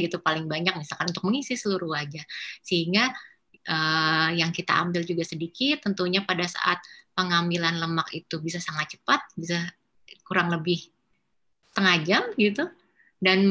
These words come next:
pada proses purifikasinya ini, nah ini yang akan berbeda-beda nih dok. Tiap surgeon punya gaya yang berbeda-beda.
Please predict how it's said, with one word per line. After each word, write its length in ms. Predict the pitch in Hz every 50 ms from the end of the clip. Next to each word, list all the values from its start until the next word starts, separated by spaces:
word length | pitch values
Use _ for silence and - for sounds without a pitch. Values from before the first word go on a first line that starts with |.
| 196 196 196 196 196 196 190 - - _ _ _ _ _ _ _ _ _ _ _ -
pada 240 | - 202 190 196 196
proses 400 | - 202 196 202 202 214 208 202
purifikasinya 880 | - - 214 208 208 196 196 208 - 196 185 185 - 208 202 202 202 185 185
ini, 340 | 185 202 254 311 359 - - - - - - _ _ _ _ _ _ _ _ -
nah 180 | 180 165 160 151
ini 240 | 170 180 233 302 311
yang 80 | 277 240 -
akan 400 | - 226 233 233 226 226 226 220
berbeda-beda 560 | 214 233 226 233 220 226 214 330 330 330 294
nih 160 | 254 208 180
dok. 240 | 175 170 165 - - - _ _ _ - -
Tiap 240 | - - 190 185 190
surgeon 560 | - 208 202 190 185 190 262 294 320 320 330 330 - _ _ _ _ _ _
punya 800 | - 214 214 208 202 208 208 208 208 202 202 196 196 196 196 202 202 - - - - - _
gaya 420 | - 170 185 180 180 185 190 185
yang 140 | 185 185 190
berbeda-beda. 720 | 190 185 180 180 180 180 180 170 175 175 156 151 160 156